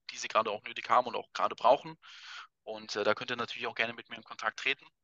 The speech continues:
Bedeutet, diejenigen, äh, unter euch, die verkaufen lernen wollen, die auch einfach das Gefühl haben, dass es das Richtige für euch ist, meldet euch gerne mal bei uns. Wir,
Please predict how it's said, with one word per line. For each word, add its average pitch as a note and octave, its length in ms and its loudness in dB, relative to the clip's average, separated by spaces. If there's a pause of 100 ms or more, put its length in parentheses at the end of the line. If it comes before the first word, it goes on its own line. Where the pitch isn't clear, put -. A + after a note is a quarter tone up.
(600)
Bedeutet, B2 460 -2 (380)
diejenigen, D3+ 580 2 (680)
äh, A2+ 240 0
unter A2+ 460 2
euch, A#2+ 320 0
die B2 300 -12 (360)
verkaufen A#2 540 2
lernen A2 300 -2
wollen, B2 200 -2
die A#2 100 -8
auch A2 120 -8
einfach A2 200 -4
das - 120 -8
Gefühl D3 300 -12
haben, G#2+ 200 2
dass G2+ 140 -8
es G#2+ 120 -6
das - 160 -8
Richtige B2 280 -6
für - 140 -14
euch A2+ 160 -6
ist, A#2 200 -8 (340)
meldet C#3+ 240 4
euch C#3+ 140 -2
gerne C3+ 180 -4
mal C3 160 -2
bei B2+ 100 -2
uns. C3+ 340 -6 (180)
Wir, A#2+ 180 -6